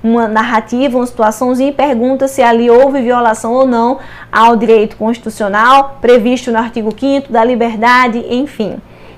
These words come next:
Então, ele vai perguntar se se encaixa ou não, se viola ou não. E aí você tem que estar ciente em relação a esses detalhes, tá certo?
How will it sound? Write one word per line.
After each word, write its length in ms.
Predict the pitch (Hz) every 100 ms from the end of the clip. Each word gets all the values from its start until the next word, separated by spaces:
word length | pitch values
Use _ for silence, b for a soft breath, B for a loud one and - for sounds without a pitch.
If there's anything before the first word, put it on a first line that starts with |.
| -
Então, 200 | - 214
ele 120 | 226
vai 200 | 196 233
perguntar 520 | - 285 269 311 220
se 180 | 226 269
se 140 | -
encaixa 420 | 302 - 226 - 277
ou 60 |
não, 240 | 370 233 226
se 140 | 240
viola 400 | 202 220 208 240
ou 100 | 349
não. 280 | 339 196 185 B B B
E 40 |
aí 60 | 277
você 160 | 285
tem 140 | - 294
que 60 |
estar 160 | 294 254
ciente 480 | 285 370 254 240 285
em 20 |
relação 460 | 277 254 269 226 220
a 60 |
esses 260 | 233 247 226
detalhes, 640 | 285 370 226 - - - -
tá 140 | - 202
certo? 480 | - 233 381 427